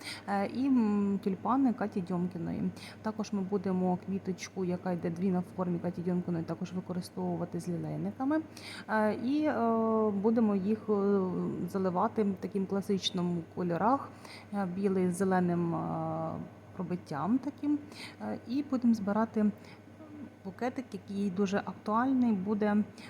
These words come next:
е, саме на перше вересня, оскільки буде букетик зібраний в корзинці, дитинки буде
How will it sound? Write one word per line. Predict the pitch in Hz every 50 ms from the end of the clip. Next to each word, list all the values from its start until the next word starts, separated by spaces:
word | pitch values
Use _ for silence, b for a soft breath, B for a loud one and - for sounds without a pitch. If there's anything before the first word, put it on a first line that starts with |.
| B B
е, | 190 190 190 190 185
саме | - - 269 277 254
на | 220 208
перше | 214 214 208 - - 214 190
вересня, | 180 180 - 190 - 190 185 -
оскільки | - 208 - 226 208 190 - - 196 185 180 - - 185 190 185
буде | 190 196 175 180 180 180
букетик | 175 175 180 - 185 175 - 180 185
зібраний | 185 180 196 185 185 180 180 170 175
в | 175 -
корзинці, | - 190 - - - 285 320 330 320 320 294 277
дитинки | 269 254 220 214 208 - 214 202 202 - 208
буде | 185 180 196 180 185 190 190